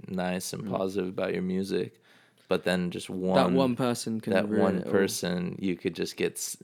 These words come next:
Speaker 1: for whatever reason, your brain can, like, focus
Speaker 2: I remem-,
Speaker 1: in on that.
Speaker 2: I remember there was this time where I was looking at the Blind Eyed, uh, video, and I was watching the, um,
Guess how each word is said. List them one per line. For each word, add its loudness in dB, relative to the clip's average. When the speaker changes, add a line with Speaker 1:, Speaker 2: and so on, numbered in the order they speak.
Speaker 1:
for -2
whatever 6
reason, 2
your -2
brain 0
can, -10
like, -14
focus 0
Speaker 2:
I 6
remem-, 4
Speaker 1:
in -2
on -4
that. -10
Speaker 2:
I -4
remember 2
there 2
was 2
this -6
time -4
where -2
I -2
was -4
looking -4
at -4
the -6
Blind -4
Eyed, -2
uh, -4
video, -4
and -6
I -4
was -6
watching -2
the, -2
um, -6